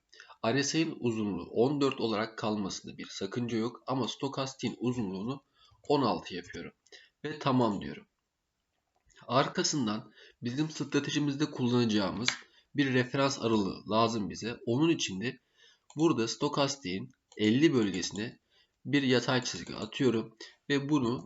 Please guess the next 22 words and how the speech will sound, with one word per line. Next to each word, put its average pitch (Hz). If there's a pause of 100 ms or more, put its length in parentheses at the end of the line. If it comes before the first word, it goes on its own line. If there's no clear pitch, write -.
(100)
elliye 131 (120)
sabitliyorum. 107 (120)
Görmüş 104
olduğunuz 95
gibi. 87 (1400)
Ve 127
arkasından 147
bunu 135
sabitledikten 135
sonra 113
arkadaşlar 104 (480)
momentuma 139
geliyorum. 80 (140)
Momentum 151
indikatöründe 143
girdi 120
ayarlarını 98 (400)
uzunluk 151
kısmını 117
sadece 143
on 127
dört 98